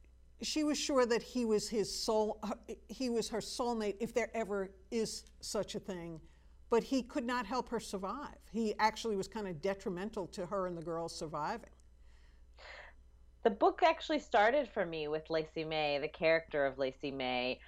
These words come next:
Speaker 2: I wrote a short story about a woman struggling to keep the gas on for her girls, um, and that woman was Lacey May. She didn't have enough money to keep her house heated because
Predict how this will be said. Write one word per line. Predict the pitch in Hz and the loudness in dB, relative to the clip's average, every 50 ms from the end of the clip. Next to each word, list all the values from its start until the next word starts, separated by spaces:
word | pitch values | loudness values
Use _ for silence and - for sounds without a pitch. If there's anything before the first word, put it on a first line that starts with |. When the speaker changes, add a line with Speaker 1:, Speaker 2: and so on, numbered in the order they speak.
| - - - | -12 -2 2
Speaker 2:
I | - 202 | 4 6
wrote | 202 208 208 - | 8 8 6 6
a | - 208 | 4 0
short | 208 - 202 190 185 185 | -2 2 2 2 2 2
story | - - - - 190 180 196 214 208 185 160 151 147 143 135 - - | -4 -16 -8 -2 0 4 4 6 6 6 6 4 2 2 0 -2 -4
about | 156 151 165 156 151 151 | -2 0 2 4 4 4
a | 151 | 2
woman | 151 160 160 156 156 151 151 151 | 0 -2 -4 -4 -4 -8 -8 -10
struggling | - - - - 147 143 147 147 143 143 143 - - | -12 -10 -4 -2 -2 -2 -2 -4 -6 -8 -8 -8 -10
to | 151 | -12
keep | - - 160 135 - - | -10 -8 -12 -10 -8 -6
the | 147 139 | -6 -2
gas | 120 156 143 147 160 170 - - | 4 6 8 8 6 6 2 -2
on | 156 135 123 120 123 123 131 - | -2 -2 -2 -2 -4 -6 -8 -6
for | - 143 | -4 -4
her | 139 139 151 139 139 - | -2 0 0 -2 0 2
girls, | 165 180 190 175 151 135 127 123 127 165 - 101 - - - - - - - - | 4 6 6 8 6 6 6 4 4 2 -2 -6 -12 -20 -20 -20 -20 -16 -8 -4
um, | 151 147 147 - | -4 -4 -4 -4
and | - 156 175 | -6 -4 -4
that | 180 151 | -4 -2
woman | 170 185 190 185 185 190 | -2 -2 -2 -2 -4 0
was | 185 170 180 220 262 277 208 | 4 6 8 8 6 4 2
Lacey | 170 156 151 - - 143 135 | -2 -2 -2 -4 -8 -12 -10
May. | 135 135 123 120 120 131 139 | -8 -6 -6 -6 -6 -8 -8
She | - 165 | -8 -8
didn't | 165 160 175 | -8 -6 -2
have | 175 160 160 | -2 -2 0
enough | 156 156 156 156 - | 0 -2 -2 -2 -2
money | 156 147 147 156 151 156 139 | 0 0 0 0 -2 -4 -4
to | 151 | -6
keep | 139 - - 180 170 - - | -6 -6 -4 -4 -4 -4 0
her | 185 165 160 | 2 2 4
house | 156 143 151 151 156 156 - | 4 4 4 4 4 2 -2
heated | - 190 208 220 180 160 151 143 - | -6 -4 0 2 2 2 2 0 -2
because | 156 147 - - 160 151 147 | -6 -6 0 2 4 4 4